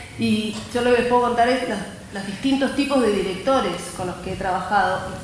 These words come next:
y las distintas maneras que tienen de abordar el trabajo del director.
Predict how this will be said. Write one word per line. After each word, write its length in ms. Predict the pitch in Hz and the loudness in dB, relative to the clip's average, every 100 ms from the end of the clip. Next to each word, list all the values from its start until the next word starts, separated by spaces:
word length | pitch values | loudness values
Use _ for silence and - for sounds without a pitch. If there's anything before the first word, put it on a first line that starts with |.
| - | -10
y 60 | 208 | -8
las 160 | 190 | -6
distintas 380 | 175 - 262 254 | -8 -4 0 2
maneras 400 | 220 214 269 262 | 2 2 4 2
que 80 | - | 0
tienen 300 | 190 202 190 | -4 -4 -4
de 80 | 185 | -4
abordar 720 | 185 190 190 202 202 202 - - - - - | -2 -2 -2 0 2 0 -4 -10 -16 -16 -8
el 120 | 180 170 | -8 -4
trabajo 440 | 185 190 202 214 | -2 2 0 0
del 160 | 202 185 | -4 -4
director. 580 | 180 175 185 175 175 | -4 -6 -4 -4 -4